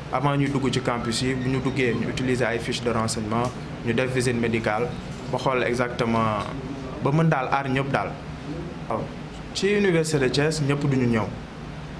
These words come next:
parce que dañoo toog def benn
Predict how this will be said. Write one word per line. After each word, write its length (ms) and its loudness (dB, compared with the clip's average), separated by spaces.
parce 120 -2
que 80 0
dañoo 300 4
toog 220 2
def 240 0
benn 320 2